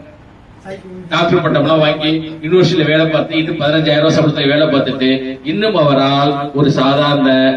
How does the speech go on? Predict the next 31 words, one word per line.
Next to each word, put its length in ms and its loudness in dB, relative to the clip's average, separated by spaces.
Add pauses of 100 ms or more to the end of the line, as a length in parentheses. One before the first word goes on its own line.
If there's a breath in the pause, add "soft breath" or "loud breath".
(140)
நானும் 340 0
கார் 100 -2
கூட 140 -2
வாங்க 200 -2
முடியல. 280 -12 (960)
ஒரு 140 2
ஆறு 300 2
மாசம் 340 2
அல்லக்கி 240 2
வேலை 180 2
பார்த்து, 260 0
அரசியல் 380 0
ஒரு 140 0
கரை 180 0
வெட்டி 220 2
கட்டிட்டு, 260 -2
அவன் 240 0
பார்த்தா 40 -4
இன்னோவா 380 0
கார்ல 380 -2
பறந்துட்டு 260 -4
இருக்கிறான். 400 -14 (840 loud breath)
அப்ப 180 -2
இந்த 120 -2 (100)
நாடும் 300 -4 (340)
எப்படி 260 -6
செய்யும்? 260 -16 (340)
காமராஜர் 560 0 (100)
இதை 200 0
ஏன் 120 0
விரும்பினார்? 440 -2